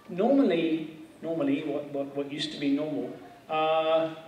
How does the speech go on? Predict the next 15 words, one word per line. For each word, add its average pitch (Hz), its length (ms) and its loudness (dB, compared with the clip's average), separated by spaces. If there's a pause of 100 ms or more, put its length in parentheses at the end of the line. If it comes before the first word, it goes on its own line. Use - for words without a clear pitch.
(220)
this 196 180 2
entire 202 400 -2
area 165 460 4
here, 156 260 2
where 139 200 0
it's 139 180 -6
black - 540 -4
now, 165 260 0 (360)
that 165 120 0
used 208 220 -4
to - 40 -6
be 180 140 -4
covered 185 300 2
in 180 100 -2
ice, - 240 -8